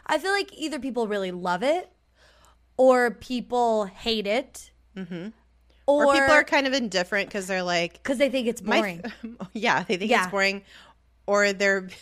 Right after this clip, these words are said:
Speaker 2: <laughs> their family doesn't really play it for reasons, and they can't
Speaker 1: Mm-hmm.
Speaker 2: remember why.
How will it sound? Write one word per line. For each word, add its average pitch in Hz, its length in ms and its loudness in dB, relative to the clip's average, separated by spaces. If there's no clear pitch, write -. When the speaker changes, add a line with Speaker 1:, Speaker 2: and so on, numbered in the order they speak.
Speaker 2:
<laughs> - 400 -20
their 220 120 -4
family 214 380 -2
doesn't 185 260 -4
really 170 240 -4
play 160 280 -2
it - 140 -4
for 156 160 -10
reasons, 147 600 -8
and 170 160 -6
they 165 80 -6
can't 269 160 -4
Speaker 1:
Mm-hmm. 269 80 -4
Speaker 2:
remember 254 400 -4
why. 147 460 -4